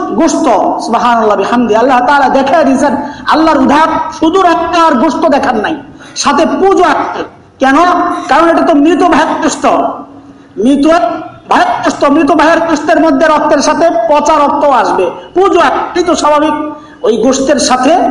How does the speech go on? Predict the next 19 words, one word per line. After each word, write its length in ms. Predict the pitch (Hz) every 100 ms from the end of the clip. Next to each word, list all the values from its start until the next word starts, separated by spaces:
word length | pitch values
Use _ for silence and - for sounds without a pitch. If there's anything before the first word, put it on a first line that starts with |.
| 370 - -
রক্ত 360 | 240 269 285 269
ছিল, 200 | 285 285 339 - 311 349
পুজ 360 | 277 277 277 277
ছিল, 140 | 277 294 359 - - 202
গোশত 400 | 320 - 294 -
ছিল, 260 | 269 202 - - - - - - - - -
একদম 420 | 220 - 240 -
পুরা 400 | 240 240 233 - - - -
পেয়ালা 300 | 233 240 240
ভরা 260 | 226 226
ভরা 160 | 220 208
অবস্থা। 540 | 196 214 - 190 - - - - - -
সাথের 460 | - - 226 247 240
মেয়েকেও 420 | 233 240 233 233
বলা 160 | 220 220
হলো, 220 | 233 220
"তুমিও 340 | 226 254 302
বমি 220 | 208 196
করো।" 460 | 208 185 175 -